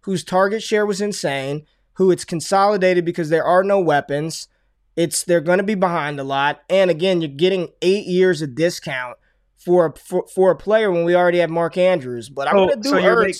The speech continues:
Speaker 2: you're making the case that we have an eight-year discount in a two to three-year window?
Speaker 1: I, I, I just, I think you're, uh, the people in the chat think you're wrong too, but we're gonna take Zach Ertz. I would not have done this if this were my
Speaker 2: Ertz had
Speaker 1: team.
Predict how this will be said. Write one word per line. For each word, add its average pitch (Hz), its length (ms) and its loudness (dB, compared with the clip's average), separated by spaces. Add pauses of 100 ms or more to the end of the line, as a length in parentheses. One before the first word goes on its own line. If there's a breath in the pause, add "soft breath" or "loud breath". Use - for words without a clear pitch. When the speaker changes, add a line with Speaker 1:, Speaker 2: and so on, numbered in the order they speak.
Speaker 2:
you're 175 120 -2
making 214 340 0
the 196 100 -4
case 202 400 -4
that 156 420 -2
we 165 140 -2
have 175 180 0
an 135 160 -4 (180)
eight-year 190 800 -2
discount 202 720 -6
in 180 140 -2
a 165 100 -2
two 214 220 -4
to 214 100 0
three-year 190 400 -4
window? 233 380 -2 (840)
Speaker 1:
I, 214 140 -8 (180)
I, 233 120 2 (340)
I 196 140 4
just, 247 260 0
I 214 80 6
think 302 240 -4
you're, 320 200 2
uh, 220 100 -2 (240)
the 185 160 -4
people 330 480 2
in 302 100 0
the 294 80 -2
chat 311 360 2
think 247 200 -6
you're 233 100 -2
wrong 220 340 2
too, 226 220 -2
but 170 120 0
we're 185 120 0
gonna 277 180 4
take 247 240 2
Zach 208 320 2
Ertz. 175 380 2
I 202 160 4
would 247 160 -6
not 220 220 4
have 190 100 -4
done 190 220 2
this 147 340 -6
if 165 160 -4
this 214 220 -2
were 220 100 -2
my 185 300 2
Speaker 2:
Ertz 226 180 -6
had 190 180 2
Speaker 1:
team. 202 140 -2